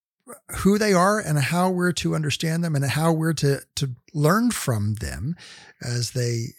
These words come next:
uh, leave for us an example and rich, rich, uh, teaching. I wanna talk a little bit, Terry, about anytime that you approach a book, you approach it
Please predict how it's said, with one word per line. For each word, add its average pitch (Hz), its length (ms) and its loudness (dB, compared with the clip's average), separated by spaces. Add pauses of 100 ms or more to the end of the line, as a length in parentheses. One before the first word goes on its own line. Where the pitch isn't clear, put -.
(120)
uh, 117 80 -8 (640)
leave 156 260 2
for 143 220 0
us 135 160 2
an 143 80 -4
example 127 680 0
and 117 380 -4
rich, - 460 -2 (100)
rich, 135 440 -4 (280)
uh, 117 200 -6 (320)
teaching. - 520 -2 (1200)
I 165 80 2
wanna 214 180 6
talk 190 320 2 (200)
a 180 60 0
little 196 280 4
bit, 170 300 2 (180)
Terry, 156 340 4
about 147 300 4 (280)
anytime 185 320 4
that 160 80 6
you 151 300 4
approach 139 440 2
a 123 80 2
book, 98 380 -4 (240)
you 143 160 2
approach 156 420 4
it 151 120 4